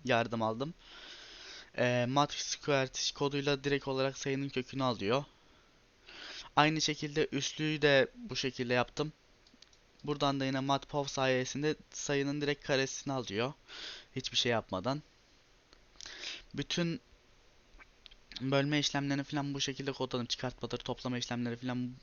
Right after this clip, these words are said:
aynı şekilde kodladım hepsini. Ekran temizliği burada true'u yaptım. Çünkü,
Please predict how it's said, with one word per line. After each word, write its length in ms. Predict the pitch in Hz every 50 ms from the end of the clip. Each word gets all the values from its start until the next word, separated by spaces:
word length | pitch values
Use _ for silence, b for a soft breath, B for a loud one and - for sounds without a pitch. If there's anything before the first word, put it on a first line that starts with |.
| - -
aynı 260 | 135 139 135 131 131
şekilde 300 | 135 131 - 135 131 139
kodladım 360 | - 127 120 - 110 107 110
hepsini. 440 | 107 104 - - - 117 123 135 151 - _ - - - _ _ _ _ B B B B B B B B B B B B B B B B B B -
Ekran 300 | 143 147 - - 165 160
temizliği 480 | 160 175 165 165 156 151 160 165 165 156
burada 280 | 160 160 156 170 160 -
true'u 200 | - 170 160 175
yaptım. 400 | 175 160 - - - 180 190 185
Çünkü, 540 | - - 160 156 151 - - 175 175 170 -